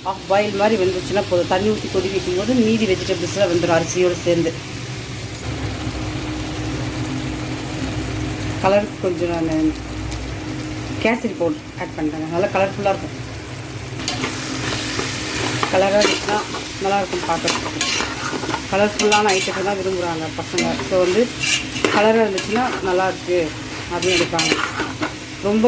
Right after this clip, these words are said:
கலர் சேர்த்தாலும் ரெட்டிஷாக நல்லா இருக்காது, திட்டமாக சேர்க்கணும். இப்போ அரிசி போட்டு தண்ணி போட்டிங்கன்னா சிறப்பு. அப்புறம் சிக்கன் பொடி, பிரியாணி மாதிரியே இருக்கணும் இல்லைங்களா நமக்கு. So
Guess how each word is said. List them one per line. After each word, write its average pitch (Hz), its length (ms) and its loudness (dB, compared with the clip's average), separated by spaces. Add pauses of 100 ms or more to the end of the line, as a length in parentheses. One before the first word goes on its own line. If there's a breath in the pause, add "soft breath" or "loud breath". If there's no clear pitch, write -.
கலர் 214 280 4
சேர்த்தாலும் 190 420 2
ரெட்டிஷாக 185 400 0
நல்லா 170 160 2
இருக்காது, 156 340 0
திட்டமாக 214 400 2
சேர்க்கணும். 175 320 2
இப்போ 185 140 0
அரிசி 226 240 2 (100)
போட்டு 214 260 2
தண்ணி 202 300 2
போட்டிங்கன்னா 190 460 2 (720)
சிறப்பு. 208 340 -4 (2250)
அப்புறம் 208 320 2
சிக்கன் 190 320 2
பொடி, 175 160 2 (1300)
பிரியாணி 196 360 6
மாதிரியே 190 200 4
இருக்கணும் 180 240 -2
இல்லைங்களா 160 360 2
நமக்கு. 156 320 2 (280)
So 185 40 0